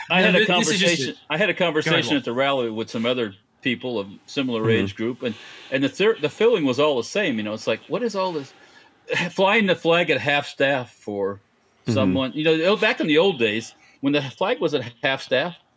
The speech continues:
Speaker 1: that meant somebody really, really, really important, something
Speaker 2: It's
Speaker 1: happened.
Speaker 2: every
Speaker 1: N-,
Speaker 2: fucking
Speaker 1: not,
Speaker 2: day it's at half staff, I
Speaker 1: not
Speaker 2: think.
Speaker 1: for your local, they, they gave an incident th-, of this one person that was there, somebody in their local police department who died of cancer 'cause he smoked this f-, e-, like, a sta-,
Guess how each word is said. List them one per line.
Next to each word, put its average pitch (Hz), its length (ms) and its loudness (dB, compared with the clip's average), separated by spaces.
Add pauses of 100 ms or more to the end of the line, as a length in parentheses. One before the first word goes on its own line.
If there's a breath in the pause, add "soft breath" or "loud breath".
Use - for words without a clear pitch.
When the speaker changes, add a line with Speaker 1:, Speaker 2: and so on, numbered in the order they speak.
(140)
Speaker 1:
that 202 160 -2
meant 175 140 0
somebody 151 340 0
really, 131 440 0
really, 123 300 0
really 110 340 -2
important, 98 440 -2
something 233 260 -2
Speaker 2:
It's 110 100 0
Speaker 1:
happened. - 300 -10
Speaker 2:
every 208 280 -2
Speaker 1:
N-, 185 200 -4
Speaker 2:
fucking 233 300 0
Speaker 1:
not, 202 220 2
Speaker 2:
day 339 80 -4
it's - 160 -6
at 131 100 -4
half 127 220 -8
staff, 101 420 -12
I 101 60 -10
Speaker 1:
not 202 220 0
Speaker 2:
think. 233 60 -12
Speaker 1:
for 233 100 4
your 208 160 2
local, 175 760 2 (920)
they, 214 300 -2
they 175 120 0
gave 214 200 0
an 175 80 -2
incident 170 420 -2
th-, 147 140 -2
of 127 160 -6
this 135 180 -8
one 143 160 -2
person 131 320 -4
that 107 40 -10
was 107 100 -10
there, 131 240 0 (340 soft breath)
somebody 160 300 -2
in 131 200 -2
their 123 120 -2
local 123 280 0
police 131 260 -2
department 107 480 -2
who 123 80 0
died 120 280 2
of - 120 -6
cancer 143 440 -2
'cause 104 180 -8
he 101 80 -6
smoked 123 380 -2
this - 340 -14
f-, 139 320 -4
e-, 123 40 -4
like, 117 140 -2
a 107 60 -8
sta-, 135 260 -2